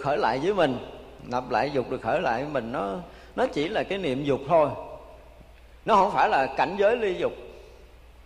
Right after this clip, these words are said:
Và hay nói khác hơn là cảnh giới ly dục nó giống như cái biển rồi đó.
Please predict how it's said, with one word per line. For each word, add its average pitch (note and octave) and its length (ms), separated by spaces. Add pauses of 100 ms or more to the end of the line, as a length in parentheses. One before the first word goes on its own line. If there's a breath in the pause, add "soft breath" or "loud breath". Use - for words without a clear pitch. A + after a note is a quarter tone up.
(520 soft breath)
Và C3+ 200
hay D#3+ 280
nói E3+ 180
khác A3 200
hơn F#3 160
là C#3+ 100
cảnh D#3 260
giới A#3 160
ly A3 140
dục D3+ 180
nó G3+ 80
giống A#3 200
như G#3+ 100
cái A3 120
biển F3+ 320
rồi A3 80
đó. G#3+ 120